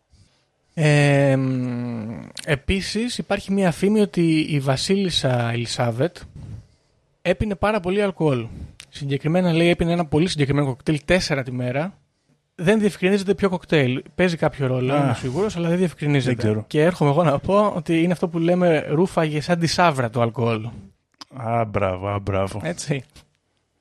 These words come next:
Speaker 1: Τίποτα δεν είναι τυχαίο, τίποτα. Λοιπόν, εδώ υπάρχει μια άλλη ιδέα, ε, η οποία μου αρέσει πάρα πολύ και λέει ότι η Μέγαν Μάρκλ είναι sleeper agent των Αμερικανών. Ωραία.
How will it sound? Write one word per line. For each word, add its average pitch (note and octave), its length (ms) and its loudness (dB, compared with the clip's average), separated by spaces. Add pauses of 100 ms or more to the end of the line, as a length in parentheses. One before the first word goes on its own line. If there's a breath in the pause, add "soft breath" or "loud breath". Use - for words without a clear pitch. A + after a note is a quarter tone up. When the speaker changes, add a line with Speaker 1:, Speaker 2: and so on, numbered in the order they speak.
(500)
Speaker 1:
Τίποτα C#3 220 -10
δεν B2+ 180 -8
είναι A#2+ 460 -6 (680)
τυχαίο, - 380 -8
τίποτα. - 360 -10 (320)
Λοιπόν, G3+ 400 2
εδώ F3+ 160 4
υπάρχει G#3 360 2
μια G3+ 220 4
άλλη G3 180 6
ιδέα, D3 500 4 (160)
ε, D3+ 580 -2
η D3 140 0
οποία E3 200 2
μου D#3+ 80 2
αρέσει E3+ 160 0
πάρα E3+ 200 2
πολύ C3 220 2
και E3 160 2
λέει D#3+ 540 4
ότι C#3+ 360 2
η C#3 40 6
Μέγαν F3 340 2
Μάρκλ C#3 560 -2 (880 loud breath)
είναι F#3+ 260 0 (100)
sleeper F3+ 500 4
agent C3+ 260 2 (340)
των C#3 160 0
Αμερικανών. B2+ 720 2 (800)
Ωραία. C3+ 420 2